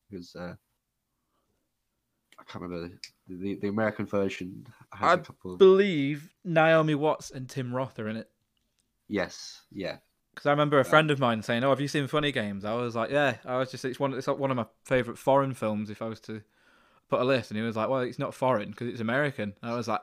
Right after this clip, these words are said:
Speaker 1: <laughs>
Speaker 2: "Ah."
Speaker 1: Ah. Ah. But, yeah, but it is a,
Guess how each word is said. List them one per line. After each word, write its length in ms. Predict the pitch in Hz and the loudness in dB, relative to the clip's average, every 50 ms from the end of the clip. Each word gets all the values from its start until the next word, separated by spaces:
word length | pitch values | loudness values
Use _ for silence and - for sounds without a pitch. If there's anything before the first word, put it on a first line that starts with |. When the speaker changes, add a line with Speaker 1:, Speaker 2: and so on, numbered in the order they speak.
| _ | _
Speaker 1:
<laughs> 80 | _ - | _ -4
Speaker 2:
"Ah." 400 | 117 127 170 202 175 113 - - - - - - - _ _ _ _ _ _ _ _ _ _ - - - - - - - - 135 - - _ _ _ _ _ _ - - 98 | 2 6 8 8 8 6 4 -2 -12 -20 -20 -20 -20 _ _ _ _ _ _ _ _ _ _ -20 -20 -20 -20 -20 -14 -6 -6 -6 -6 -6 _ _ _ _ _ _ -20 -12 -10
Speaker 1:
Ah. 400 | 113 135 160 139 92 80 73 - _ _ _ _ _ _ _ _ _ _ _ _ _ _ _ _ _ _ _ _ _ _ - - | -8 -8 -8 -8 -8 -10 -10 -12 _ _ _ _ _ _ _ _ _ _ _ _ _ _ _ _ _ _ _ _ _ _ -20 -16
Ah. 180 | - 87 82 - _ _ _ _ _ _ _ _ - | -14 -14 -14 -14 _ _ _ _ _ _ _ _ -12
But, 200 | - - - - _ _ _ _ - | -12 -12 -12 -14 _ _ _ _ -2
yeah, 200 | - 165 160 151 | 0 2 2 2
but 120 | 151 - - | 0 -2 -6
it 120 | - 90 | -4 -2
is 260 | 98 185 170 165 - 175 | -2 0 -2 0 0 -2
a, 100 | 135 | -2